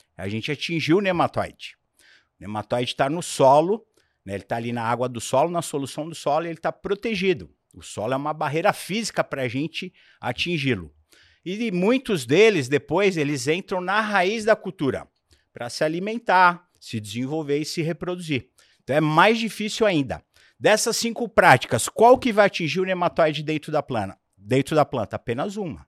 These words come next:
que é o controle químico, um produto químico e que seja sistêmico, que ele vá translocar e vá ter a capacidade de atingir o nematóide. Então, e-, esse, essas são as práticas, né?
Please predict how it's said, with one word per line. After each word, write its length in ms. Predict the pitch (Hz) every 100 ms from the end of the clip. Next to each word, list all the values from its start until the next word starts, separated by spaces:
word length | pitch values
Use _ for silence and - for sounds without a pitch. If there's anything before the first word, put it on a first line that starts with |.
| _ _ _ _ -
que 160 | 175
é 80 | 147
o 80 | 120
controle 480 | - 131 123 127 139
químico, 560 | - 165 240 - 254 - _ _
um 140 | 117 127
produto 640 | 147 143 127 139 170 170
químico 480 | - 160 196 208 214
e 80 | 202
que 140 | 202
seja 360 | - 156 151 156
sistêmico, 680 | - 185 - 160 147 90 -
que 80 | 104
ele 140 | 113
vá 180 | 110 123
translocar 920 | - 139 165 180 196 170 - 120 160
e 60 | 175
vá 200 | 135 131
ter 220 | - 123
a 220 | 131 147 _ _ _
capacidade 760 | - 196 - 196 - 143 135
de 60 | 131
atingir 300 | 135 143 123
o 60 | 120
nematóide. 540 | 120 147 - 82 -
Então, 180 | - 123
e-, 100 | 135 _ _ _ _
esse, 420 | 131 151 - 175 -
essas 280 | 123 151
são 120 | 160 139
as 100 | -
práticas, 600 | - 156 202 - 226 175
né? 240 | 151